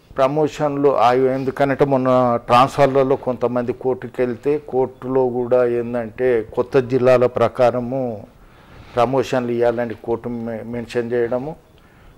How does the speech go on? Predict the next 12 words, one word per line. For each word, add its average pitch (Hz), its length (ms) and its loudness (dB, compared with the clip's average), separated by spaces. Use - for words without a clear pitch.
దాంతోటి 156 420 0
కొంచెము 143 580 0
ఎందుకంటే 131 520 0
కొత్త 139 340 0
జిల్లాల 147 420 4
ప్రకారం 135 580 2
ఇవ్వాలంటే 131 640 2
ఇప్పుడున్న 139 560 -2
టీచర్స్ను 131 800 -2
ఆప్షన్ 131 460 0
ఎక్సర్సైజ్ 120 640 -4
చేయాలి, 123 400 -2